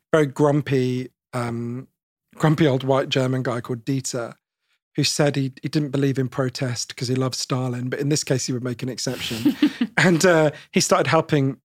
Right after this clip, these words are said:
Speaker 1: Mehmet with, with his homework. These, these pairings were happening everywhere. Um, directly opposite this, this protest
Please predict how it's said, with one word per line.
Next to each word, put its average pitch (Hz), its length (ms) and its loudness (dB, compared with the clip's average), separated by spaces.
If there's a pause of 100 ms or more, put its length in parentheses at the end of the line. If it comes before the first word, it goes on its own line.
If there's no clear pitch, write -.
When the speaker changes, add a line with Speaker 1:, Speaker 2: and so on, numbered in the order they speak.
Speaker 1:
Mehmet 135 380 0
with, 139 140 -6 (240)
with 131 100 -4
his 127 160 -4
homework. 123 560 -2 (720)
These, 202 200 -2
these 202 140 -2
pairings 220 440 2
were 180 60 2
happening 151 520 -2
everywhere. 123 500 -4 (300)
Um, 165 200 0 (640)
directly 233 360 2
opposite - 520 0 (420)
this, - 180 -2
this - 440 -8 (220)
protest 127 720 -2